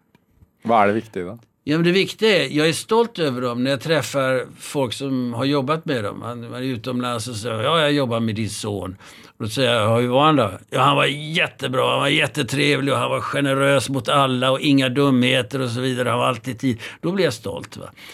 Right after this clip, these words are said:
Speaker 2: Det vill säga hur de hanterar, eh, sina medmänniskor och hur, hur,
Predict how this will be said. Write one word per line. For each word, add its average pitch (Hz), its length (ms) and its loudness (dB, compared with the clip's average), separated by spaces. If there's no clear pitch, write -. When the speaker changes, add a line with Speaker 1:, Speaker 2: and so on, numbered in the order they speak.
Speaker 2:
Det - 60 -8
vill 127 120 -2
säga 127 360 2
hur 127 180 0
de 123 140 -2
hanterar, 117 760 0
eh, 104 600 -6
sina 113 260 -2
medmänniskor 123 960 2
och 98 60 -4
hur, 107 280 -4
hur, - 220 -6